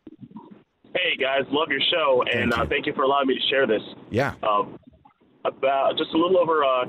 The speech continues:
Speaker 1: ten, uh, ten years ago, I was a very prideful individual. Um, I thought that anything that I did, job promotion, or if I advanced in something, it was because of my own power.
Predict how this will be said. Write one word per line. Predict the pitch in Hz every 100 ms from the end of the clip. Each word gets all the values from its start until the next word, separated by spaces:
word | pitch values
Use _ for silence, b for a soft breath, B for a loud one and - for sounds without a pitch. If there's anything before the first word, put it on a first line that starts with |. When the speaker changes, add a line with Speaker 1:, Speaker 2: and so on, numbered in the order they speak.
| -
Speaker 1:
ten, | 160 147 139 - - - - -
uh, | 113
ten | - 165 139
years | 143 139
ago, | 120 110 110 117
I |
was | 123
a | 113
very | 131 123
prideful | 104 131 127 - 120
individual. | 107 110 120 123 127 - - - -
Um, | 98 90
I | 98 120
thought | 127 127
that | 127 120
anything | 127 127 127
that | 117
I | 113
did, | 104 117 117
job | - 117 113
promotion, | 123 120 117 - 120 123
or | 107
if | 110
I | 110
advanced | 101 110 113 -
in | 104
something, | 117 107 110
it | 101
was | 95 87
because | 107 117
of | 110
my | 110
own | 104
power. | - 120 110 -